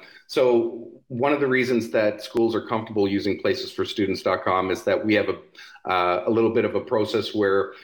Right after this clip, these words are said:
we preview every listing before it goes live. Uh, Kijiji, you're just sort of out there, and whatever is there is there, and it's up to you to surf your way through what, what,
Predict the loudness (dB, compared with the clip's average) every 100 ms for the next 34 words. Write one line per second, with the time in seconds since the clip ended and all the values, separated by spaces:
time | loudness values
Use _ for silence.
0 | -8 -4 -2 0 0 2 4 2 4 2
1 | 2 0 0 0 0 -2 -4 -6 0 2
2 | 2 2 0 0 0 2 2 0 -8 -20
3 | -12 -4 0 2 0 -2 -2 0 2 2
4 | 2 2 0 -2 -4 -16 _ -4 0 0
5 | 0 0 0 2 2 2 -2 -6 -4 0
6 | 2 2 2 2 2 2 2 0 0 2
7 | 2 0 -4 -4 -4 -4 0 2 2 2
8 | 2 0 -10 _ -6 0 0 2 2 4
9 | 2 0 0 2 2 0 -2 -2 -4 -6